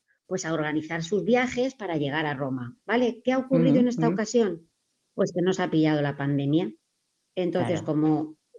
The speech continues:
Speaker 1: hace tres años ya estábamos con todo este lío ya luego de la, vino la pandemia, pues, eh, desde Roma las indicaciones que nos dieron es que no se moviese nadie, que no se organizasen grandes peregrinaciones a Roma,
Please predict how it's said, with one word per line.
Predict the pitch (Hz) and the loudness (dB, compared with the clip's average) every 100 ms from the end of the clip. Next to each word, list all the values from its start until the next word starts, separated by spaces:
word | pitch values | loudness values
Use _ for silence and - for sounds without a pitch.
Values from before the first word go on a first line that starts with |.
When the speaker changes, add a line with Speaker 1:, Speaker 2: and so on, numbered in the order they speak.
| - - | -10 -6
Speaker 1:
hace | 180 185 160 | -4 -2 0
tres | 185 185 | -2 0
años | 240 202 147 | 0 2 0
ya | 147 | -2
estábamos | 147 147 151 170 165 | -4 -6 -4 -6 -8
con | - 160 160 | -8 -6 -4
todo | 160 | -6
este | 165 165 160 | -6 -8 -6
lío | 190 180 | -4 -4
ya | 202 | -6
luego | 185 196 156 | -6 -8 -8
de | 139 | -8
la, | 135 - | -12 -12
vino | - - - - 165 160 | -14 -14 -16 -8 -2 0
la | 156 160 | 0 -2
pandemia, | 185 214 233 233 240 247 _ _ _ _ _ | 0 2 4 2 0 -8 _ _ _ _ _
pues, | - 196 180 160 - 185 | 0 2 2 0 -6 -2
eh, | 175 165 156 151 160 | 0 2 2 -2 -2
desde | 165 170 175 | -2 -2 -2
Roma | 170 185 196 | 0 0 0
las | 196 196 | -2 -4
indicaciones | 170 160 160 165 165 165 | -2 -2 -4 0 0 0
que | 170 | -2
nos | 165 151 | -4 -2
dieron | 170 170 | -2 -2
es | 180 - | -4 -4
que | 156 | -2
no | 147 156 165 160 | 4 4 4 0
se | 160 | 2
moviese | 160 156 165 160 180 | 2 2 2 0 -2
nadie, | 190 196 208 | 0 0 0
que | 208 | 2
no | 160 | 0
se | 156 | 0
organizasen | 143 139 143 147 143 139 151 151 | -4 -4 -4 -6 -10 -10 -8 -4
grandes | 156 151 147 151 147 - | -4 -2 0 -2 -4 -6
peregrinaciones | 160 156 156 160 160 160 156 160 | -2 0 0 0 -2 -2 -2 -2
a | 165 | -4
Roma, | 185 202 214 254 | -2 0 0 -2